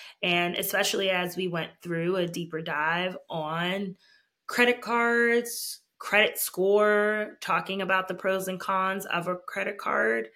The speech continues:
and how key that is. To Holly's point, don't be afraid. Definitely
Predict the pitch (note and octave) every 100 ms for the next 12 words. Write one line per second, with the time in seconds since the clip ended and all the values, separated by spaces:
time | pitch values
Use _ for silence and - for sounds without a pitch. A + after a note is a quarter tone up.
0 | - _ _ - F#3 E3+ F3+ E3 E3 F#3
1 | F3 F3+ G3+ G#3 A3 A3 - - _ -
2 | _ - F#3 F#3+ F#3+ F#3+ F3+ - D#3+ F3
3 | G#3+ - - _ _ _ _ _ _ -
4 | F3 E3+ E3+ G#3 F3 F3 E3+ F3 A3+ B3+
5 | B3+ - G3 F3 F#3+ F#3+ F#3 F#3 F#3 F3+
6 | F3 -